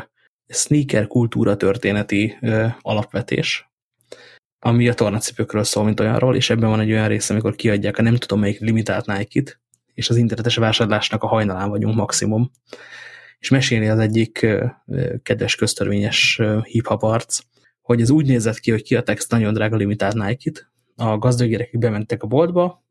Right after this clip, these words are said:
a kezükbe lóbálva a dobozt csendesen indultak hazafelé, a sarkon pedig ott álltak ők baseball ütővel, és ők értékesítették tovább a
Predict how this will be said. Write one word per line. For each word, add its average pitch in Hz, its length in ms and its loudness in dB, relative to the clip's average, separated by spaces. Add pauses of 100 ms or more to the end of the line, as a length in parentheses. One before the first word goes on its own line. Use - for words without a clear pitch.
(100)
a 117 200 -2
kezükbe 113 380 0
lóbálva 110 460 0
a 113 60 2
dobozt 113 520 -4
csendesen 110 440 -2
indultak 107 460 -4
hazafelé, 135 480 2 (440)
a - 80 -8
sarkon 113 340 0
pedig 104 200 -4
ott 107 160 -6
álltak 101 220 -4
ők 113 120 2
baseball 110 380 0
ütővel, 131 300 2
és 117 140 0
ők 110 160 -4
értékesítették 117 640 -4
tovább 104 300 0
a 107 180 -2